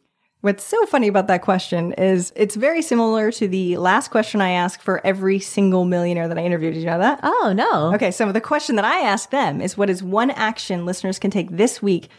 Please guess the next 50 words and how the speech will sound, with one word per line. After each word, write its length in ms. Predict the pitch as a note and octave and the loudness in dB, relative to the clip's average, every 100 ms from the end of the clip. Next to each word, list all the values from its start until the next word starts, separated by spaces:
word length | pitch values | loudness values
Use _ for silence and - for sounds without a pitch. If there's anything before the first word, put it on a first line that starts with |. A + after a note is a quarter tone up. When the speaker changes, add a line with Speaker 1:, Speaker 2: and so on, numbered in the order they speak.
| _ | _
Speaker 1:
to 80 | - | 0
help 120 | G3+ | 0
move 220 | F#3+ G3 G3+ | 4 2 4
them 120 | G#3 | 2
forward 260 | F#3 F3+ F3+ | 4 2 2
towards 200 | F3 E3 | -2 0
their 140 | D#3+ | 0
goal 160 | E3 D#3+ | 2 2
of 80 | D#3 | 2
a 60 | |
million?" 320 | D#3 - - - - | -2 -4 -8 -14 -6
So 140 | E4 D4 F#3+ - | 0 2 2 2
I'm 20 | |
Speaker 2:
All 60 | G3 | 2
Speaker 1:
gonna 40 | D#3+ | 2
Speaker 2:
right. 80 | C#4+ | 0
Speaker 1:
use 180 | C#4 C4 | -2 -2
the 140 | G#3+ | -2
answer 260 | A3 A#3 G#3 | -2 -2 0
that 260 | F#3+ F#3 | 0 0
they 300 | G#3+ A3+ A#3 | 0 2 0
have 360 | A#3+ F3+ F#3 F#3 F3+ - - A3+ | 0 0 0 -2 -6 -6 -6 -2
repetitively 680 | G3+ G3 F#3 F3 E3+ D#3+ E3 _ _ _ _ | 0 0 0 -2 -2 -2 -4 _ _ _ _
come 220 | - F#3 | -2 0
up 180 | E3 - | 0 0
with, 260 | C#4 D#4+ D#4+ | 0 0 2
which 260 | G#3 G3+ | 0 2
is 240 | F#3+ F3 - _ _ - | 2 2 -4 _ _ -2
completely 680 | A3 A3 - D#4 D4+ D4+ C#4 | 2 2 2 2 2 0 0
on 240 | A3 A3 | 0 0
par 560 | A3+ G#3 F3+ F3+ B3 - - | 0 0 0 0 -4 -8 -6
Speaker 2:
Mm-hmm. 200 | G#3 G#3 | 0 0
Speaker 1:
with 180 | G#3 G3 | 0 0
what 300 | F#3+ G3 - | 0 0 -2
we're 180 | - F#3 | -2 -2
talking 340 | F3+ E3+ F3 F3 | 0 -2 0 -2
about 200 | D3+ - | -2 -2
right 140 | - | -2
now. 240 | - - - - | 0 -2 -4 -4
Speaker 2:
Okay. 140 | F3+ F3+ | 0 2
Speaker 1:
So 60 | |
the 100 | A3+ G#3 | 2 2
most 500 | G#3 A#3 D#4+ - - | 2 2 2 -2 -6
common 400 | - A#3+ B3 A#3 | -2 2 2 2
answer 580 | B3+ G#3+ - - G3+ _ _ _ _ _ _ - | 0 0 -2 -4 -4 _ _ _ _ _ _ -14
of 100 | - _ _ | -14 _ _
five, 300 | B3 A3+ C#4 C4 A#3 | -2 2 0 -2 -4
almost 280 | - G3+ B2+ | -2 -2 -2
five 180 | - - | -6 -4
hundred 280 | - E3+ | -4 -6